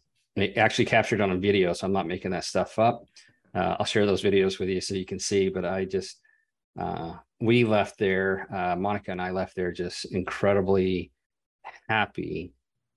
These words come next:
um, with the work that you've done and, and proud. And, and, you know, it's one thing to, to get online and, and talk about stuff. Um, it's a totally different thing to, to go and do those things, 'cause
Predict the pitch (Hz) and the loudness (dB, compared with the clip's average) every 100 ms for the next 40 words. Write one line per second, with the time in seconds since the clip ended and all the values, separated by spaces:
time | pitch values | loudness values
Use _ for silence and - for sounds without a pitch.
0 | _ - 90 85 87 87 87 90 - 80 | _ -8 -6 -4 -2 -2 0 0 0 -6
1 | - 87 87 87 87 87 82 - 92 85 | -6 -6 -2 -2 -2 -2 -4 -4 -6 -4
2 | - 90 87 87 85 85 87 85 80 - | 0 2 4 2 0 -2 -2 -4 -8 -14
3 | _ _ _ _ - 104 104 95 131 131 | _ _ _ _ -2 2 4 4 4 4
4 | 131 117 117 104 98 95 - 104 110 110 | 6 4 4 2 4 0 -4 -2 0 0
5 | 101 101 101 92 95 90 - 107 110 107 | 0 -2 -4 -6 -8 -8 -4 -4 -2 0
6 | 104 - - 101 104 117 - _ _ _ | -2 -4 -4 -2 -2 -2 -8 _ _ _
7 | _ _ - 92 92 95 101 95 - 127 | _ _ -8 -6 -4 -4 -4 -2 2 4
8 | 104 101 101 95 98 95 90 95 87 87 | 6 4 0 -4 -4 -4 -4 -4 -4 -4
9 | 85 - 92 95 95 82 80 - 87 85 | -6 -4 -4 0 0 0 -4 -8 -6 -4
10 | 82 80 - _ _ _ _ - 92 85 | -6 -8 -10 _ _ _ _ -8 -2 -2
11 | - - 82 82 - - - 82 80 - | -2 -6 -6 -6 -8 -10 -6 -4 -4 -8